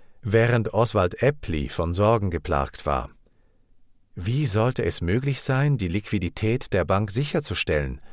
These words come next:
Woher sollten jeden Tag die Millionen kommen, die man brauchte,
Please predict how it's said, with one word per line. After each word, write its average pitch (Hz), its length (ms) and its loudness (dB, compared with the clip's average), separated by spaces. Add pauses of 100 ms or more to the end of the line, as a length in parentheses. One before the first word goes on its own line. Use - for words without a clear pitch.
(500)
Woher 165 320 4
sollten 123 440 2
jeden 143 380 2
Tag 123 360 0
die 110 60 0
Millionen 113 480 4
kommen, 80 360 0
die 87 120 -2
man 98 160 2
brauchte, 98 560 2